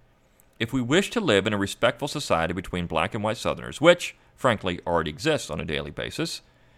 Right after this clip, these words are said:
then we should be honest with Southern history and show the South and the Southern people in all their complexities.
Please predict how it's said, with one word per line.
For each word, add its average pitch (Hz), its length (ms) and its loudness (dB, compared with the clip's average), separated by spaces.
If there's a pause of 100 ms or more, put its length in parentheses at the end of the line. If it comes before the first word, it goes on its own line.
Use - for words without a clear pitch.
(460)
then 127 160 2
we 131 120 0
should 117 160 -4
be 123 180 0
honest 180 320 0
with 143 100 0
Southern 120 320 2
history 98 360 -2
and 90 80 -6
show 127 180 2
the 139 100 -2
South 85 380 0
and 87 80 -6
the 85 60 -4
Southern 110 280 0
people 92 300 -2
in 85 60 0
all 110 260 4
their 135 120 2
complexities. - 760 -6